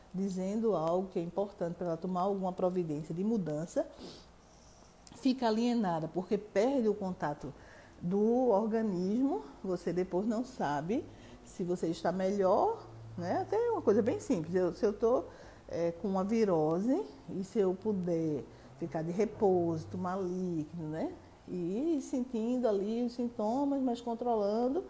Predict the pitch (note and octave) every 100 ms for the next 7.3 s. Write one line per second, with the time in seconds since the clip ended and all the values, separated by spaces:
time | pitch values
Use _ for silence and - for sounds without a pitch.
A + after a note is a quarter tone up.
0 | - - - - - A3 G#3+ G3+ C#4 A4
1 | A4 - D#4 A3+ F#3 F#3+ G3+ F#3+ F#3+ F#3+
2 | F3 E3+ E3+ F#3+ F3+ - G3 - - G3
3 | - F3+ A3 G3 F#3+ F3 G3 F#3+ F#3+ F#3
4 | F3 D#3 D3+ C#3 C#3+ - - - - -
5 | - - D#3 - D#3 D3 - F#3+ F#3+ G3+
6 | G3+ F#3 F3+ F3+ E3+ F3+ F3 F3+ F#3 F#3
7 | E3+ E3